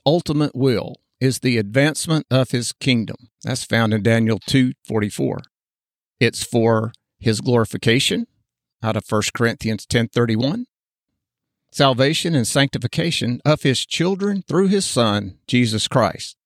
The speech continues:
And that's taken from Second Peter three nine. And he goes on to say, "Stop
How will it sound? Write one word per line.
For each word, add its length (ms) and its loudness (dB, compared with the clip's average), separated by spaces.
And 160 -2
that's 160 0
taken 340 0
from 140 -6
Second 420 -2
Peter 340 0
three 200 0
nine. 300 0
And 120 2
he 80 2
goes 260 2
on 180 4
to 120 0
say, 420 2
"Stop 400 -2